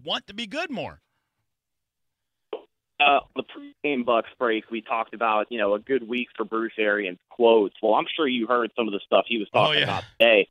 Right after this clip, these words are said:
Speaker 1: Yeah.
Speaker 2: He was coming for everybody, man.
Speaker 1: Mm-hmm.
Speaker 2: It seemed like he was throwing everybody under the bus, and Donovan Smith was definitely no exception. He, quote, said, uh, "It almost just seems like he's using bad techniques that, you know, he shouldn't be using as a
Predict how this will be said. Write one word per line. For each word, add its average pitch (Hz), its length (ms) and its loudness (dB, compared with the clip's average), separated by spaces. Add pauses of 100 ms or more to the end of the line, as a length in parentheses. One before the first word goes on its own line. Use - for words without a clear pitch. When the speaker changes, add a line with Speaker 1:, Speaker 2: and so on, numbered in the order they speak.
Speaker 1:
Yeah. 101 240 -12
Speaker 2:
He 285 160 2
was 262 140 2 (100)
coming 175 320 2
for 131 160 -2
everybody, 113 640 -4
man. 104 240 -6
Speaker 1:
Mm-hmm. 135 160 -2
Speaker 2:
It 135 60 -14
seemed 143 160 -6
like 123 260 4
he 147 80 -10
was 127 140 -8 (100)
throwing 110 460 0
everybody 117 520 2
under 104 160 -2
the - 140 -12
bus, 110 220 6 (360)
and 101 80 -6
Donovan 123 440 2
Smith 123 240 2
was 104 180 -4
definitely 104 400 0
no 98 160 2
exception. 95 640 0
He, 117 200 0
quote, 139 360 6 (160)
said, 120 340 6
uh, 113 300 4 (320)
"It 135 100 0
almost 180 300 4
just 160 160 -2
seems 156 180 2
like 139 180 4
he's 139 140 -8
using 127 320 -2
bad 113 420 0
techniques 113 640 0
that, 95 160 -2
you 110 80 -2
know, 95 140 0
he - 140 -2 (100)
shouldn't 110 220 2
be 104 60 -2
using 101 440 -2
as 95 120 0
a 87 60 -18